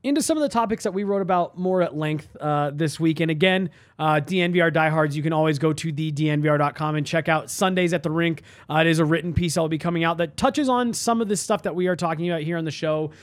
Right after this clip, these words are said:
maybe breaks down a little bit more with different video or whatever. Um, but I wanted to expand a little bit more on a few of those,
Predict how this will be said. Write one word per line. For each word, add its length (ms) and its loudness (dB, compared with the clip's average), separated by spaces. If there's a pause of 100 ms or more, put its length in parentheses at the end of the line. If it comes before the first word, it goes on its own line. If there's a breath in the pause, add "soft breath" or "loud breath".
(220 loud breath)
maybe 240 -2
breaks 280 2
down 160 2
a 20 0
little 160 2
bit 140 -2
more 260 0
with 220 -2
different 260 -4
video 460 2
or 180 2
whatever. 540 0 (320 soft breath)
Um, 440 2
but 380 6 (100)
I 120 2
wanted 220 4
to 100 4
expand 360 0
a 40 2
little 100 2
bit 160 -2
more 160 0
on 80 0
a 60 0
few 320 -4
of 80 -2
those, 320 -4